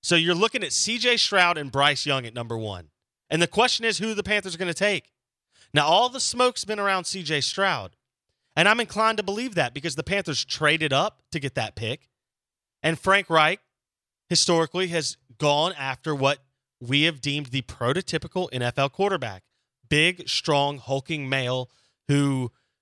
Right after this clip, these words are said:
has shoulders like an ox, stands six four, and can,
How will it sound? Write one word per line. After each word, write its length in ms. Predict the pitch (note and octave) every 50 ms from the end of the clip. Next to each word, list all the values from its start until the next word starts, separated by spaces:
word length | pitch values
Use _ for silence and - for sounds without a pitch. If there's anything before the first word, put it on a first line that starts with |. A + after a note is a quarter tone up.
| _ _ -
has 240 | D3 D3+ D3 C#3 A#2
shoulders 640 | - - - D#3+ D#3+ E3 E3 F3+ F3 D3 - - - _ _ _ _ _ _ _ _
like 200 | C#3+ C#3+ D3 -
an 60 | D3+
ox, 520 | C#3 C#3 C3+ C#3 - - - - - - - _ _ _ _ _ _ _ _ _ _ _ _ _ _ _ _ _
stands 440 | - - - - F3 E3+ E3+ E3 -
six 340 | - - - F#3 - - -
four, 420 | - - D3+ C#3 C3+ C3+ D3+ D#3+ - _ _ _ _ _ _ _ _ _ _ _ _ -
and 160 | D3 D#3 D3
can, 300 | - E3+ D#3+ D#3 D3 C3+